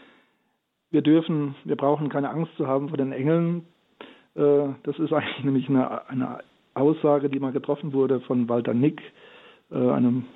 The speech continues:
Schweizer Protestanten, aber der ja doch viele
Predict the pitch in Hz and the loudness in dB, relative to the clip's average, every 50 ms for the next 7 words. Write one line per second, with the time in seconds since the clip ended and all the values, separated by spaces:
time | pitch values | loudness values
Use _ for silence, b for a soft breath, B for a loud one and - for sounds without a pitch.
0 | - - - - - 123 120 127 123 - - 139 127 123 - - 127 131 127 - | -20 -18 -12 -6 -2 0 2 2 0 0 0 0 0 0 0 -2 -4 -4 -6 -4
1 | - 135 147 175 - 165 147 143 131 127 131 127 127 127 127 123 123 120 - b | -2 -2 0 0 -2 -2 -2 0 2 2 2 2 0 0 0 0 -2 -4 -8 b
2 | b b b b b b b b b b b b b b b b b b b b | b b b b b b b b b b b b b b b b b b b b
3 | b b b - 147 139 120 113 - 139 - - - - B B B B B B | b b b 0 0 2 2 0 -2 -4 -6 -6 -10 -16 B B B B B B
4 | B - 156 156 151 151 147 139 135 | B -2 0 2 4 4 4 2 0